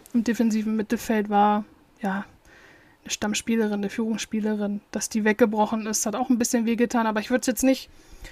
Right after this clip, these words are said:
daran würde ich jetzt nichts festmachen, ähm, denn es hat einfach nur, ähm,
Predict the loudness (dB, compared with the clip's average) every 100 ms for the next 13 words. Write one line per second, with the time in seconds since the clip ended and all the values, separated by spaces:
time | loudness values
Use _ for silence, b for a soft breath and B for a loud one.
0 | b 0 2 4 2 2 -2 -2 -4 -2
1 | -2 0 4 4 6 4 2 _ -12 -8
2 | -6 -6 -4 -4 -6 -8 b b b b
3 | -8 -2 0 0 2 4 4 4 2 -6
4 | _ _ _ _ _ _ _ _ _ _
5 | -6 -4 -4 -6